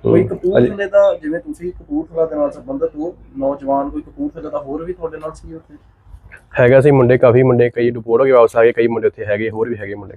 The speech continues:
Speaker 1: ਹੂੰ।
Speaker 2: ਹੂੰ, ਜਿਹੜੇ
Speaker 1: ਅਜੇ ਵੀ ਕਪੂਰਥਲੇ
Speaker 2: ਅਜੇ ਵੀ ਹੈਗੇ ਮੁੰਡੇ, ਹਾਂ।
Speaker 1: Off the camera ਜਿਵੇਂ ਤੁਸੀਂ ਪਹਿਲਾਂ ਦੱਸਿਆ, ਕੋਈ ਕਾਲਾ
Speaker 2: ਹਾਂ, ਹਾਂ, ਹਾਂ।
Speaker 1: ਕਿਤੇ ਨਾਲ ਸੰਬੰਧਿਤ।
Speaker 2: ਉਧਰ ਕੋਈ ਮੁੰਡੇ ਹੈਗੇ ਸੀ, ਮੈਨੂੰ ਪਿੰਡ ਦਾ ਨਾਂ ਨਹੀਂ ਪਤਾ ਮੈਨੂੰ।
Speaker 1: ਹੂੰ।
Speaker 2: ਤੇ ਗੁਪਤਵਾ ਇਹ, ਗੁਪਤਵਾ ਮੁੰਡੇ।
Speaker 1: ਹੂੰ।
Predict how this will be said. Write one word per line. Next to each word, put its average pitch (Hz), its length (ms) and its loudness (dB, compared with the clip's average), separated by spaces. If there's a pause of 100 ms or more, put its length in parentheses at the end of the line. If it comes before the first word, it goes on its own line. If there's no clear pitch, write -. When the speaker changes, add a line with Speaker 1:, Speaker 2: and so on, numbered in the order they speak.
Speaker 1:
ਹੂੰ। - 160 -20 (380)
Speaker 2:
ਹੂੰ, 107 140 2
ਜਿਹੜੇ 113 180 8
Speaker 1:
ਅਜੇ 160 100 6
ਵੀ 165 60 -6
ਕਪੂਰਥਲੇ 120 260 -2
Speaker 2:
ਅਜੇ 120 140 6
ਵੀ 120 120 6
ਹੈਗੇ 107 280 2
ਮੁੰਡੇ, 104 320 -4
ਹਾਂ। 101 160 -14 (500)
Speaker 1:
Off 131 160 -12
the 135 120 -14
camera 135 240 -10
ਜਿਵੇਂ 131 160 -16
ਤੁਸੀਂ 123 220 -20
ਪਹਿਲਾਂ 123 220 -6
ਦੱਸਿਆ, 127 240 -14
ਕੋਈ 123 180 -16
ਕਾਲਾ 120 220 -4
Speaker 2:
ਹਾਂ, 123 140 6
ਹਾਂ, 113 320 4
ਹਾਂ। 113 300 4
Speaker 1:
ਕਿਤੇ - 140 -18
ਨਾਲ - 180 -14
ਸੰਬੰਧਿਤ। 123 340 -2
Speaker 2:
ਉਧਰ 123 120 2
ਕੋਈ 127 160 6
ਮੁੰਡੇ 120 300 4
ਹੈਗੇ 117 220 4
ਸੀ, 131 120 -4
ਮੈਨੂੰ 123 260 -4
ਪਿੰਡ 117 220 4
ਦਾ 120 100 6
ਨਾਂ 117 260 6
ਨਹੀਂ 131 120 4
ਪਤਾ 123 140 4
ਮੈਨੂੰ। 123 200 -6
Speaker 1:
ਹੂੰ। - 340 -20 (460)
Speaker 2:
ਤੇ 104 460 6 (1000)
ਗੁਪਤਵਾ 127 400 4
ਇਹ, 104 100 6
ਗੁਪਤਵਾ 110 420 2
ਮੁੰਡੇ। 110 260 2
Speaker 1:
ਹੂੰ। - 540 -14